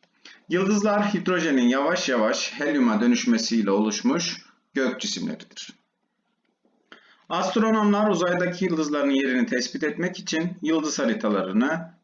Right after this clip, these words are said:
kullanırlar. Güneşimizin özellikleri. Güneş orta büyüklükte bir yıldızdır. Güneş orta sıcaklıkta bir yıldızdır.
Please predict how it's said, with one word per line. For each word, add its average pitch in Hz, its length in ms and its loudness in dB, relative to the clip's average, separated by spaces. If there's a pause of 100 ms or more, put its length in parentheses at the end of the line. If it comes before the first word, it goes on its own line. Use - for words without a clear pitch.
kullanırlar. 101 840 -2 (960)
Güneşimizin 170 640 0
özellikleri. 117 840 -2 (460)
Güneş 156 580 -2
orta 147 400 0
büyüklükte 135 500 -2
bir 131 120 2
yıldızdır. 107 640 0 (480)
Güneş 135 560 0
orta 120 320 0
sıcaklıkta 113 680 -2
bir 135 120 0
yıldızdır. 104 720 0